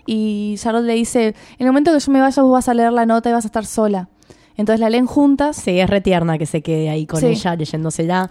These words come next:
Speaker 1: Se la lee.
Speaker 2: Como,
Speaker 1: Y
Speaker 2: "Bueno, no-, nos lo sacamos un poco de encima, ¿no? Eh, vamos a leerlo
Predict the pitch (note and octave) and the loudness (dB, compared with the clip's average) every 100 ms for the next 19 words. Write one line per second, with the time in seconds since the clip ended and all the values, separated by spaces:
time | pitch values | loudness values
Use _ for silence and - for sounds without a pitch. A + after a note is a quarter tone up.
0 | - A#3 A3 G#3+ A3+ G#3+ - - _ _ | -4 0 2 2 0 -2 -8 -20 _ _
1 | _ - F3+ F3 E3+ G3+ G3 F#3 F3 F3 | _ -6 0 2 4 4 4 2 0 -2
2 | E3+ F#3 A3 B3 G#3 F#3+ G#3+ G3+ F#3 - | -2 -2 -2 0 0 0 2 0 0 -2
3 | G3+ F3 E3 E3+ F3+ F#3 E3 D3 - - | 0 0 0 -2 -2 -2 -2 -6 -10 -6
4 | F3+ F#3+ G3+ A3 A#3+ B3+ B3 B3 | -2 0 2 2 0 0 0 -2